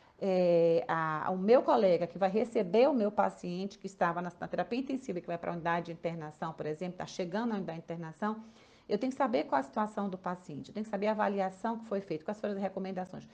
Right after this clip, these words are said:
Então, essa transição do cuidado ajuda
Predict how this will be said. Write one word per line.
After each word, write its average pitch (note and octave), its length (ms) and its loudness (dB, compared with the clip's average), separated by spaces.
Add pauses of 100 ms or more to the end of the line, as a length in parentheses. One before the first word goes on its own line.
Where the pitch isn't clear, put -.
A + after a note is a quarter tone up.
(260)
Então, - 200 -6
essa C#4+ 340 4
transição C4 1200 -2 (380)
do G3+ 160 -4
cuidado F3+ 680 0 (340)
ajuda A#3 880 2